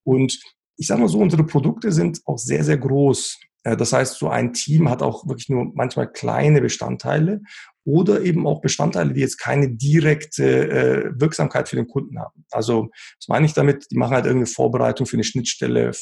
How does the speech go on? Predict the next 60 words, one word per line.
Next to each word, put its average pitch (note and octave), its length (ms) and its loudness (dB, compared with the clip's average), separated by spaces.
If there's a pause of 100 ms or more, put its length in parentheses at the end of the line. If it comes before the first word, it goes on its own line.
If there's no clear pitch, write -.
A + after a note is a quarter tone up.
(280)
von - 220 -4
irgendeiner - 340 -4
Software - 380 -8
zum - 180 -14
Beispiel - 340 -16
oder D#3 100 -16
so, C3 120 -12
ne? D#3+ 160 2
Dass C3 180 -2
man - 120 -2
was - 140 -6
Externes - 340 -8
anbinden - 340 -4
kann. - 160 -10
Das G#2+ 140 -8
hat - 100 -6
aber C#3 260 0 (360)
nicht D3+ 320 4
sofort C3 420 2
zum - 140 -2
Beispiel - 280 -4
einen D3+ 120 2
Impact D3+ 240 -2
für - 100 -10
den A2 140 -2
Kunden. - 420 -4 (300)
Wenn B2+ 160 2
du C#3+ 100 4
als B2+ 220 2
Researcher E3 460 2
in B2+ 60 2
so B2 100 2
einer B2+ 120 2
Einheit A#2+ 300 -2
unterwegs A#2+ 420 -2
bist, D#3+ 260 -2 (220)
kannst C3 160 -2
du C#3+ 60 2
dir C3 40 2
schon D#3 200 4
die G#3 60 2
Frage F#3 400 -2
stellen, D#3+ 340 2
was C3 180 -2
wird D3 160 -2
denn C#3+ 120 2
zum C3 180 -4
Beispiel B2+ 320 -2
in C3 80 0
zwei A#2+ 240 0
Sprints G2+ 340 -4
passieren - 360 -10
oder A#2 140 -2
in A#2 60 0
drei A2+ 240 -2
Sprints - 300 -10
oder A2 120 -4
in G#2+ 100 -2
vier C3 180 -2
Sprints? - 420 -10